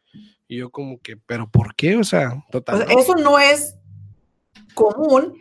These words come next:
Speaker 2: y quiero pensar que también no es legal. O sea, vamos a mirar qué es lo que
Speaker 1: En,
Speaker 2: va a
Speaker 1: en mi
Speaker 2: pasar.
Speaker 1: parecer,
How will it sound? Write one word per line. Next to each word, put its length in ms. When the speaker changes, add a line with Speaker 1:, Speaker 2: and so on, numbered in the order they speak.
Speaker 2:
y 140
quiero 340
pensar 260
que 100
también 320
no 80
es 80
legal. 440
O 60
sea, 140
vamos 260
a 100
mirar 280
qué 100
es 40
lo 100
que 100
Speaker 1:
En, 60
Speaker 2:
va 120
a 60
Speaker 1:
en 60
mi 120
Speaker 2:
pasar. 160
Speaker 1:
parecer, 640